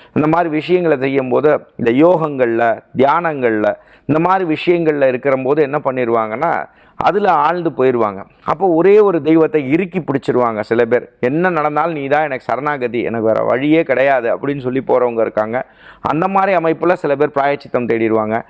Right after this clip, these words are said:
சில பேர் வந்து பாத்தீங்கன்னா, "நடக்கிறது நடக்கட்டும்" அப்படிங்கிற மாதிரியே போயிருவாங்க. But இதுல சிறந்த பரிகாரம் என்ன அப்படின்னா, நான் உங்களுக்கு பணிவா சொல்றது என்ன அப்படின்னா,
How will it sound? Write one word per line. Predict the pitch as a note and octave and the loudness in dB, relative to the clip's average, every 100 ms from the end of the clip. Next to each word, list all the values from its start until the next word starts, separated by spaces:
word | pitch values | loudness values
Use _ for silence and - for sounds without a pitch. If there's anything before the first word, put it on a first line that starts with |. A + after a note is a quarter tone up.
| _ _ | _ _
சில | - F#3+ | -2 0
பேர் | G3 G#3 F#3+ | 2 2 2
வந்து | E3+ E3 | 0 0
பாத்தீங்கன்னா, | D3+ D3 C#3+ D3+ | 0 0 -2 -4
"நடக்கிறது | D#3 C#3+ E3 E3 C#3+ | -2 -4 -2 -4 -2
நடக்கட்டும்" | C3 C#3 - A#2 B2 G2 G2+ | -2 -2 -4 -2 -2 -2 -4
அப்படிங்கிற | A#2 D3 C#3+ | -2 0 0
மாதிரியே | B2+ B2+ B2+ D3 C#3+ | 0 0 0 0 0
போயிருவாங்க. | A#2+ A#2+ A#2+ A#2 G#2+ C3 - _ _ | 0 0 2 0 -2 -6 -8 _ _
But | D3+ | -4
இதுல | D3+ B2+ | -2 -2
சிறந்த | A#2 - G#3+ A#3+ A#3+ G3 | -2 0 0 0 -2 0
பரிகாரம் | F#3 F#3 E3+ D#3 | 0 2 0 0
என்ன | C#3+ C#3+ C#3 | -4 -2 -2
அப்படின்னா, | A2 A#2+ B2 D3 | -2 -4 -2 -2
நான் | D#3+ | -2
உங்களுக்கு | C3+ B2 A2 B2+ | -4 -4 -4 -4
பணிவா | D3 F#3 F#3+ | 0 0 0
சொல்றது | E3 D3 D#3+ C3+ | -2 0 0 0
என்ன | B2 B2+ A2+ | -2 -2 -4
அப்படின்னா, | F#2+ G#2+ G2+ A#2 | -4 -2 -2 -2